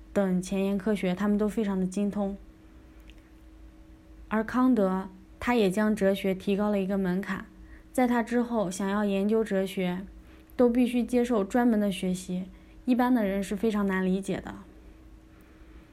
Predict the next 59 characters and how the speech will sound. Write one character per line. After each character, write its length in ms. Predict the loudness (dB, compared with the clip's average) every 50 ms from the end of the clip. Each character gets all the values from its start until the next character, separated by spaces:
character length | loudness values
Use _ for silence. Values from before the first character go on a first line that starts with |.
| -20 -20 -20 -4 0
在 160 | 2 2 2
霍 220 | 4 4 4 4
金 160 | 6 4 4 4
的 120 | 4 2
《时 160 | 0 0 2
间 180 | 2 4 4 4
简 240 | 4 2 2 2 0
史》。 360 | -4 -6 -6 -6 -8 -8 -10 -14 -20 -20 -20 -20 -20 -20 -20 -20 -20 -20 -20 -20 -20 -18 -8
他 140 | -4 -2 -2
指 180 | 0 0 -2 -2
出， 360 | -2 -4 -4 -4 -4 -4 -6 -10 -16 -20 -20 -20 -20 -18
现 260 | -6 0 4 4 4 6
在 160 | 4 4 4
物 180 | 4 4 4
理 100 | 4 2
学 180 | 2 0 0 0
的 80 | 0 0
发 220 | -2 -2 -2 -2
展 240 | -2 -4 -4 -6 -8 -14 -20 -20 -20 -18 -6 0
也 140 | 2 2
已 180 | 4 4 2 0
经 240 | 0 0 0 2 2
不 160 | 2 0 0
是 160 | 0 -2 -2
哲 220 | -2 0 0 0 0
学 180 | 0 -2 -2
家 240 | 0 0 0 -2 -2
能 240 | -2 -2 -2 -2 -2
轻 280 | -2 -2 0 2 2
易 80 | 2 2
理 180 | 2 0 0 0
解 160 | -2 -4 -4
的 120 | -4 -6
了。 200 | -6 -6 -8 -12 -14 -20 -20 -20 -20 -20 -20 -20 -20 -20 -20 -20 -20 -20 -20 -20 -20 -20 -6
哲 220 | 0 4 4 4 4
学 240 | 4 2 2 0 2
将 260 | 2 0 0 0 0
所 180 | 0 2 2
有 140 | 4 4 4
的 80 | 2 0
科 220 | -2 -2 -2 -2
学 180 | 0 0 0 0
作 180 | 2 2 0
为 140 | 2 2 0
研 220 | 0 0 0 0 0
究 120 | 0 0
对 140 | 0 0 -2
象 180 | 0 -2 -2
的 80 | -2 -2
时 220 | -2 -2 -2 -2
代 180 | 0 0 0 0
已 140 | -2 -2 0
经 240 | 0 0 0 -2 -2
一 100 | -4 -4
去 160 | -4 -4 -4
不 140 | -2 -2 -4
复 180 | -4 -4 -6
返 140 | -8 -8 -8
了。 260 | -10 -10 -12 -12 -14